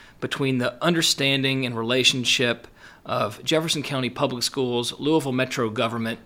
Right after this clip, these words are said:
how the two institutions work together,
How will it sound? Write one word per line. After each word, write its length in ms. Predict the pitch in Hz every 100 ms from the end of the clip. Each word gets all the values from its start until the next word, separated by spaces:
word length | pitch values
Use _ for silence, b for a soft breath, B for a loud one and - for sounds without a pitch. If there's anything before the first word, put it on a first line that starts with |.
| -
how 260 | - 160
the 120 | 160 139
two 480 | - 139 135 131 104
institutions 720 | 131 - 107 139 127 120 110
work 300 | 107 135 139
together, 580 | - 120 131 123 123